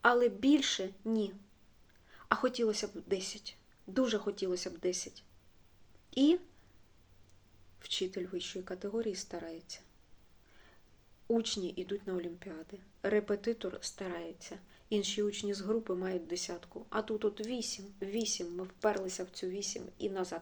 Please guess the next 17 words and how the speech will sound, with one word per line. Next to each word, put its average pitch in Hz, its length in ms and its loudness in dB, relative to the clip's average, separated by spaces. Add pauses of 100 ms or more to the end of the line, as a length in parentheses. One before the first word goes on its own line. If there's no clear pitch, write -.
(100)
відкочуємося, 180 840 -6
знову 190 300 -4
вперлися, 185 580 -6
знову 185 300 -4
назад 170 300 -4 (120)
відкочуємося. 175 760 -8 (580)
Е, 190 340 4
що - 240 0
тоді? 180 340 -2 (580)
Дитина 214 400 4
не 247 120 2
старається? 359 720 2 (520)
Ось 285 260 6
який 185 260 2
висновок 233 460 0
робить 180 340 -4
мама. 165 280 -6